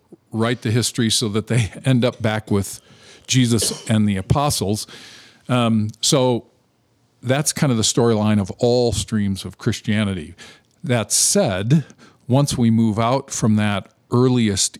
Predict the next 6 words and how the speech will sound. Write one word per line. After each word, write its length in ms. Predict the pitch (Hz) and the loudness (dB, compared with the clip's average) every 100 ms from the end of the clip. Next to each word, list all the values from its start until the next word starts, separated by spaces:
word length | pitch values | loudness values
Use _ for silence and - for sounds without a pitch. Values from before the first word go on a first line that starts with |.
| - | 0
era, 500 | 127 113 85 98 120 - - - _ _ _ _ _ - | 2 2 0 -4 -6 -10 -20 -20 _ _ _ _ _ -2
in 240 | 123 107 | 0 2
different 540 | 110 160 180 147 117 | 2 0 2 0 -2
traditions, 1040 | - - 139 127 143 - 95 101 135 - - _ _ _ 117 101 | -4 -2 0 0 0 0 0 0 -2 -6 -12 _ _ _ -10 0
different 540 | 123 - 139 113 - | 0 2 0 0 -2
points 580 | - 131 127 123 - | -4 0 -2 -2 -4